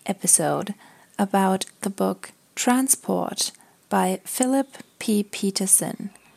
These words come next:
It's a science fiction book, and if you would like to read it before listening to the episode, which will, by the way, release on Friday the tenth of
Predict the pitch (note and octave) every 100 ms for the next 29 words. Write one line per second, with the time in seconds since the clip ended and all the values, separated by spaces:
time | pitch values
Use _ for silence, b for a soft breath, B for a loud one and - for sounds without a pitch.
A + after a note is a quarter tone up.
0 | b b F#3+ F#3+ - - - _ F3+ F3+
1 | E3+ - A3+ - F#3+ F3+ F3+ A#3 - -
2 | D#4+ F4 G#4+ - - - - G3+ G3+ -
3 | G#3+ - G#3 G3 G3 F#3+ F#3+ F#3 - G3+
4 | G#3 G3+ C4 G#3 G3+ - - - b b
5 | b b b - F#3+ - F3+ F3 F3 F3+
6 | G3+ - F#3+ G3 - F#3 G3 G3+ G#3+ -
7 | F#3+ F#3+ G#3+ A3+ - F#3 F3+ G#3 B3 B
8 | B B B - G#3 - G3+ G3 - G3
9 | A#3 B3+ A#3 A#3 A#3+ - _ G3 G3 F#3+
10 | G3+ A#3 - - G3 F#3 F#3+ - - A3
11 | A#3+ B3+ B3+ B3+ - A3+ - - - A#3
12 | C#4 C#4+ - - b b b _ G#3 D3
13 | G#2 -